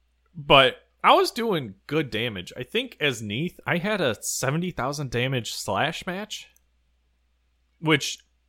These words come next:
the enemy team was a party of three and a party of two. All P C people, all above level one hundred.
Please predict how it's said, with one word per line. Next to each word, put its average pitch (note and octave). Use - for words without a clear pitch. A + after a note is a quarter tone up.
the C3
enemy A3+
team F#3
was B2
a A#2
party E3+
of B2+
three F3
and D#3+
a G2
party B2
of E2
two. -
All D#3+
P F3
C C#3
people, B2+
all D3
above C#3
level A#2+
one A#2+
hundred. A2+